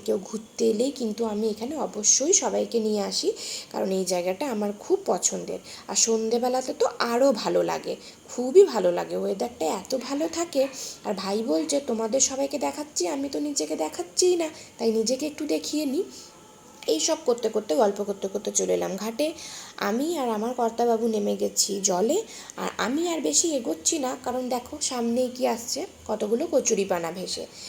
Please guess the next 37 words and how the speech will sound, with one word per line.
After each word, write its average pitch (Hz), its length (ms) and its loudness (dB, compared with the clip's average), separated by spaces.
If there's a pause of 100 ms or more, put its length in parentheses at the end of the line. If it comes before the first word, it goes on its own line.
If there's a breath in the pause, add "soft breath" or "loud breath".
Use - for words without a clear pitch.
(260 loud breath)
তাই 330 140 0
আমি 311 220 0
ওকে 311 160 -2
বলছি, 302 360 0
"এগুলো 269 380 0
যাক, 392 260 2 (100)
তারপরে 233 420 0
স্নান 190 400 -2
করব।" - 300 -6 (440 loud breath)
আমার 330 300 0
বর 214 220 4
বলছে, 196 420 0
"যদি 226 280 0
কচুরিপানার 277 580 -2
অপেক্ষায় 196 520 -4
থাকো, 185 340 -6
তাহলে 214 260 -2
আজকে 208 340 -4
আর 466 60 0
স্নান 208 340 0
করতে - 280 2
হবে 156 260 2
না, 156 140 -4 (320 loud breath)
কারণ 277 200 2
এগুলো 220 380 2
এখন 233 300 0
আসবেই।" 175 440 0 (380 loud breath)
আর 320 120 -2
আমার 294 320 2
আর 294 120 4
ছোটোর - 360 2
অবস্থা 262 460 2
এক, 254 120 0 (140)
আমরা 240 280 -2
দুজনে 247 400 2
দাঁড়িয়ে 233 320 4
আছি, 226 200 -2